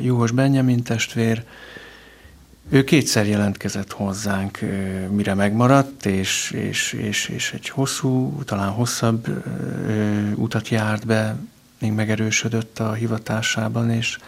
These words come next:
ö, Zalaegerszegen volt az elmúlt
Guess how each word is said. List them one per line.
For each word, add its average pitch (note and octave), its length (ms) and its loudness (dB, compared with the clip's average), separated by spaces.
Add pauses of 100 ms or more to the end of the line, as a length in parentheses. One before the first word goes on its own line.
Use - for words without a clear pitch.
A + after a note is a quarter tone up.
(360)
ö, G#2 340 0
Zalaegerszegen A2+ 880 2
volt A2 240 -4
az A2+ 120 -2
elmúlt A2 580 -2